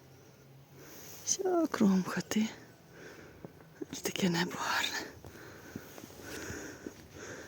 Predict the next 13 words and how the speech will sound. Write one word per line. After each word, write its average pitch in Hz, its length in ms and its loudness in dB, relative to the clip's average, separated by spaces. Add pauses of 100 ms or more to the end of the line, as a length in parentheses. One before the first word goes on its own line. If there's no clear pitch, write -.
(520)
О. - 60 2 (1800)
Вам 226 180 8
всього 202 280 8
самого 190 420 8
найкращого 185 640 6
покамість. 226 680 10 (680)
Буде 202 220 12
пауза, 196 540 12 (240)
а 175 140 2
я 180 240 4 (1000)
побіжу 226 560 12 (460)
в 226 40 12
магазин. 202 560 12